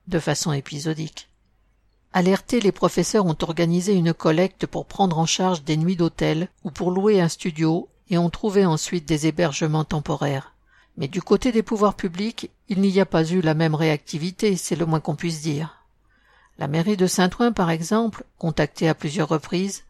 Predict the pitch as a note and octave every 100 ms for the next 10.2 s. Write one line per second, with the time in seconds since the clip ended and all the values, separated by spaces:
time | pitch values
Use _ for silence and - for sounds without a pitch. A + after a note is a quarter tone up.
0 | _ - E3+ - G3 A3+ A3 G3 - E3+
1 | F3 - E3 E3+ E3 F#3 F#3 E3 E3 D#3
2 | D#3+ E3 E3+ D#3+ - D#3+ - E3+ E3 E3
3 | - E3 F3 - F3 - _ _ _ _
4 | _ F#3+ E3+ F#3 G3 A3+ G#3 F#3 D#3 F3+
5 | - - F#3+ D#3+ - E3 D#3+ D#3+ D#3+ D3+
6 | - E3+ F#3+ - G#3 F3 D3+ E3 D3+ G3
7 | - E3 D3+ E3 E3+ D#3+ F#3+ E3+ D3+ _
8 | _ _ _ _ F3 - F#3 F3+ F3 F3
9 | D#3+ D#3 D#3+ D#3 D#3 - D#3 D#3 E3 F3
10 | A#3+